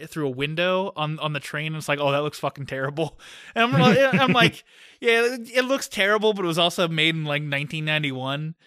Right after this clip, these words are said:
Speaker 1: s-, and, and it wa-, probably wasn't meant to be, you know, shown in fucking four K, so, like, I, I, I give it a pass. Like, eh, whatever.
Speaker 2: Yeah, it's like, uh, w-,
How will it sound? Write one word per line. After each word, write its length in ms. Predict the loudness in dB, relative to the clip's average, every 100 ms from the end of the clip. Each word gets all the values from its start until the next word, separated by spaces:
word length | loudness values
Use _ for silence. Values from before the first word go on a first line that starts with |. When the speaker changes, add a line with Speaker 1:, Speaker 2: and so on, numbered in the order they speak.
| _
Speaker 1:
s-, 240 | -10 -10 -4
and, 260 | 0 2 2
and 240 | 2 2
it 100 | 2
wa-, 180 | 2 0 0
probably 160 | -2 -2
wasn't 300 | -2 -6 -6
meant 260 | -4 -4
to 80 | -4
be, 540 | -2 0 0 0 -4 -10 _ _ -10
you 160 | -6 -2
know, 300 | -2 -4 -6
shown 380 | -4 -2 0 -2
in 160 | -4
fucking 320 | -4 -6 -6 -8
four 320 | -4 -2 -2
K, 400 | -2 0 0 -4
so, 460 | -4 -2 0 -2
like, 340 | -4 -6 -8 -14 _ _ _ _ _ _ _ _ _ _ -18
I, 240 | -12 -12 -12 -12 -10 -8 -4
I, 60 |
I 40 | -2
give 180 | -2 -4
it 80 |
a 20 | -4
pass. 640 | -4 -2 -2 -4 -8 -10
Like, 140 | -12 -14
eh, 200 | -14 -14 _ _ _ _ _ _ -10
whatever. 480 | -6 -6 -6 -10 -12 _ _ -20 -20 -8 2
Speaker 2:
Yeah, 120 | 2
it's 180 | 2 0
like, 200 | 0 2
uh, 500 | 4 4 2 0 -4 -14 _ _ _
w-, 200 | -14 -14